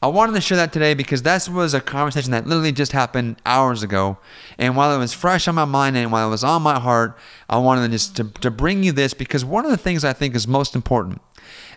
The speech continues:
as a professional serving retirees and pre-retirees is, yes, I have facts, I have figures, we can pump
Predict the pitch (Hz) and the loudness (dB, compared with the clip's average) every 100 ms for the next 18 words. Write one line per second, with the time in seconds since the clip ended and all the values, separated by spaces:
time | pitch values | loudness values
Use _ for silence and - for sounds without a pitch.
0 | - 127 127 - 120 - 180 - 170 160 | -2 0 0 -2 -2 0 0 0 0 0
1 | - 156 143 120 113 135 123 120 113 110 | 0 0 0 0 -2 0 0 2 2 2
2 | 110 101 98 147 143 113 101 98 98 98 | 2 -2 -4 0 0 0 0 2 0 -2
3 | 95 - - - - - - 147 127 - | -4 -10 -16 -18 -18 -10 0 0 0 -2
4 | 190 160 117 - 131 165 190 - 160 156 | 0 2 0 -2 -2 0 0 0 0 0
5 | 151 - 131 143 143 - 156 143 131 135 | 0 -2 0 2 0 -2 0 0 0 0
6 | 127 131 135 135 - 175 165 - | -2 -4 -4 -6 -2 0 0 -2